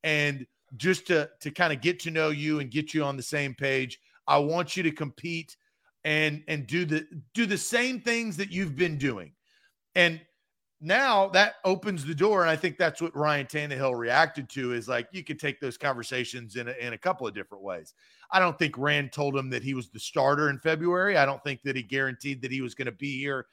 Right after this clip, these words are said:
in May, that he's guaranteed a roster spot,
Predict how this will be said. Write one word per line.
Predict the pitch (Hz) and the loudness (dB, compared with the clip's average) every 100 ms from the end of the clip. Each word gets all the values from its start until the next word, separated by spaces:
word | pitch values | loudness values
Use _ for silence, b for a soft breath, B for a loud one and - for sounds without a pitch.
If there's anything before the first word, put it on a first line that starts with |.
| b b - | b b -6
in | 139 135 | -2 6
May, | 135 160 208 208 b b | 8 8 6 -2 b b
that | 147 | 0
he's | 143 131 | 0 -2
guaranteed | 107 151 147 143 123 151 139 | -2 0 0 -2 -2 0 0
a | 131 | 2
roster | 127 147 165 - 196 | 4 6 6 0 -8
spot, | - 214 226 240 | -4 2 2 0